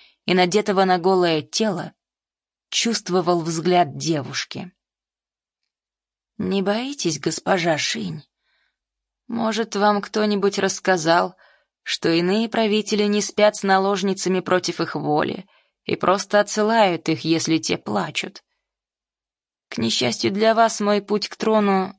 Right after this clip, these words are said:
вытравил из меня всякое великодушие. Я знаю, что такое отдаваться мужчине. Уверяю вас, от этого не умирают".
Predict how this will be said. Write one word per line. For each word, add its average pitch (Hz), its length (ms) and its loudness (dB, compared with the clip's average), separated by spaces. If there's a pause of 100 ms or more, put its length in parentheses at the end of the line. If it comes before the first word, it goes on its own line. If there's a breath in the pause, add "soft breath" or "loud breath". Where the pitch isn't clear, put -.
(140)
вытравил 214 640 0
из 180 260 0
меня 185 340 2
всякое 165 640 2
великодушие. 165 1040 -2 (880)
Я 254 220 -2
знаю, 233 360 0
что 202 220 -6
такое 190 540 -2 (400 soft breath)
отдаваться 175 760 2
мужчине. - 720 -2 (640)
Уверяю 190 640 2
вас, 143 400 -6 (720)
от - 240 -2
этого 165 560 0 (180)
не 240 200 0
умирают". 165 840 -2